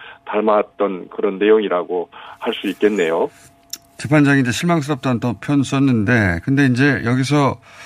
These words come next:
Speaker 2: 어, 어제 재판장이 헬기 기총사 수-, 어, 기총소사가 분명히 있었음이 틀림없다고 한 날은 이십칠일이었던 거죠?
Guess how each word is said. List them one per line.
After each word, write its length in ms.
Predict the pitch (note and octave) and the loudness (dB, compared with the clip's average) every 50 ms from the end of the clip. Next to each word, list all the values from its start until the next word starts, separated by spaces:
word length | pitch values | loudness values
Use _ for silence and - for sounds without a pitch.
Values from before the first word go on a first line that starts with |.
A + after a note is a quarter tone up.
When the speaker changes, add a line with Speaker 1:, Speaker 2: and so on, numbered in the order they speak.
| - - - - - - - _ _ _ - | -20 -20 -20 -20 -20 -20 -20 _ _ _ -6
Speaker 2:
어, 460 | - G#2+ G#2+ A2 A2 G#2+ G#2+ G#2+ G#2 G2 G2 - - _ _ _ _ _ _ _ _ _ | -2 0 0 2 2 2 2 0 0 -2 -4 -6 -14 _ _ _ _ _ _ _ _ _
어제 640 | - - - D3+ D#3+ C#3 - F3 F#3 F#3+ F#3+ F#3+ E3+ | 0 2 4 4 2 2 0 2 2 2 2 2 0
재판장이 1040 | C3+ - C#3+ - E3+ F3 F3 D#3 D#3+ D#3+ D#3 D#3 D#3 D3+ D#3+ D#3+ E3 D#3+ D#3 C#3 - - _ _ _ _ _ _ _ - | -2 -4 -4 -2 0 0 2 2 2 2 2 2 2 2 2 2 2 2 0 -2 -4 -8 _ _ _ _ _ _ _ -6
헬기 340 | F3 F3 F#3 F#3 D#3 F3 E3 | -4 -4 -4 -4 -4 -6 -6
기총사 720 | C3 C#3 C3+ B2+ - E3+ F3 E3+ D3 D3 D#3 D#3 D3+ D3 | -6 -6 -6 -4 -4 -2 -2 -2 0 0 0 0 0 -2
수-, 300 | C3+ - - D3+ D3 C3+ - - | -2 -4 -6 -6 -6 -6 -6 -6
어, 120 | A#2+ A#2 - _ _ _ _ _ - | -8 -8 -8 _ _ _ _ _ -8
기총소사가 800 | C3 - - D#3 D3 C3+ C#3+ B2 C3+ C#3+ C#3 C3+ B2+ C3 C#3 C#3 | -6 -2 0 0 0 0 -2 -2 0 0 0 0 0 0 -2 -2
분명히 760 | C3 - C3+ C#3 C#3+ D#3+ D#3+ D#3+ D3 D3+ D3+ D3+ D3 C3 - - _ _ _ _ _ _ _ _ - | -2 0 0 2 4 4 4 4 4 4 4 2 2 0 -2 -6 _ _ _ _ _ _ _ _ -10
있었음이 440 | A#2 A2+ - D3 - - C#3+ C3+ | -8 -6 -6 -6 -2 0 -2 -2
틀림없다고 560 | C3 - F3 F#3+ F#3 E3+ D3+ - - C#3+ C#3 C3+ | -2 -2 -4 -2 0 0 -2 -2 -2 0 2 2
한 160 | C#3 C#3+ C#3+ | 2 4 4
날은 380 | C3+ C3+ C3 C3 C3 C#3+ C3 | 4 4 4 4 4 2 2
이십칠일이었던 1000 | A#2+ C3 C#3+ C3+ E3+ D#3 C3+ - - - F#3+ A3+ A3+ G3 F#3 D3+ A#2 G2+ - A2+ | 2 2 0 0 -2 -4 -4 -6 -6 -2 0 0 2 2 2 2 2 0 -2 -2
거죠? 520 | G#2+ G#2 G#2 G2+ E3+ D#3 G#2+ F2+ D2+ C#2+ | -2 -2 -2 0 0 0 0 0 -2 -6